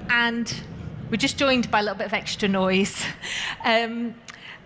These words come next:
and Nick and his team are experts in creating hospitality for really well-known international brands, including Hil-, Hilton, and big projects that people will recognise.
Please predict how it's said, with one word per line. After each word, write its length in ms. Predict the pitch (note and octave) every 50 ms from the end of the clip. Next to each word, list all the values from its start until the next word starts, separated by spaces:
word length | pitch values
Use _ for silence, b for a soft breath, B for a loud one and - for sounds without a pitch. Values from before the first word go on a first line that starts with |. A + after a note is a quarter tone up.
| - - -
and 240 | A#3+ B3 A#3+ A#3 B3 C4
Nick 180 | C#4+ D4 - -
and 80 | C4+ C4+
his 260 | C4 B3+ A#3 - - - -
team 800 | - - - - C4+ C4 B3 A#3+ A3+ G#3+ G#3 G3 F#3+ F3 F#3 F3+ - - -
are 400 | A3+ G#3+ G#3+ G#3 G#3 G#3 G3+ B B B B B B -
experts 840 | C4 C4 C4 - - - - - A3+ G3+ G3 F#3+ - - - - - - - -
in 340 | A#3+ A3+ A3 G#3+ G#3+ - - -
creating 880 | - - A#3+ A#3 A3 G#3+ G#3+ - - - - A3 G#3 G3+ G3 G3 F#3+ - -
hospitality 1120 | - A3+ A#3+ A#3 - - A3+ - G#3 A3 G#3 G3+ G3 - - G#3+ G3+ G3 F#3 F#3+ F#3+ - -
for 400 | - - - A3 G3+ G3+ G#3 - -
really 680 | B3 A3 A#3 C4 B3 B3 A#3+ A#3 A3+ A3+ G3+ - - G#3 F#3
well-known 500 | G3 A#3+ A#3 A3+ A3+ A3 A3 G#3+ G#3 G3+
international 540 | G#3 A#3 A3 G#3+ - G#3 G#3+ F#3+ - - G#3
brands, 420 | F#3 G3+ G#3 G3 F#3+ F#3+ G3 F#3+ -
including 600 | G#3 F#3+ - A3 G#3 G3 F#3+ G3 F#3+ F#3+ G3 F#3
Hil-, 280 | - G#3 A3 G#3+ G#3 - - - - -
Hilton, 760 | F#3 A#3 A#3+ A3+ A3 - - A3+ G#3 G#3 G3+ G3+ G3+ G3
and 260 | - G3 G3 F#3+ F#3+ B B B B B B B B B B -
big 160 | C4 A#3+ -
projects 400 | - B3 A3+ - A3 - - -
that 140 | - A3 -
people 220 | A3 G#3+ - G#3 G3
will 180 | G3 G3+ G3
recognise. 840 | F#3+ G#3 G3 - - G3+ G3 F3+ F3 F3 E3 E3 E3 F3+ F#3 - -